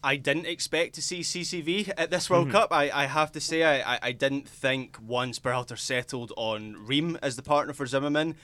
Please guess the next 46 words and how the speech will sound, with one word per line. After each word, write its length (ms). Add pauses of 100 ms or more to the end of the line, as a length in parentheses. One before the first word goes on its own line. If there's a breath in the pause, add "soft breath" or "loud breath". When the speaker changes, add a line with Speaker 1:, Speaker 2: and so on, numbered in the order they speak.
(240 soft breath)
Speaker 1:
that 80
w-, 180
he 140
would 120
get 140
a 40
game, 280
frankly. 420
But 180
I, 160
I 80
guess 280
the 80
theory 360
was 420
that 320
his 180
distribution 600
would 100
help 240
the 60
U 100
S 120
play 280
out, 260
um, 400 (240)
and 160
play 160
through 420
Iran, 380 (280 loud breath)
who 100
were 80
expected 480
to, 240
to 100
use 280
a, 180
a 40
low 140
defensive 380
block 260
or 60
a 60
mid 260
block, 260
as, 300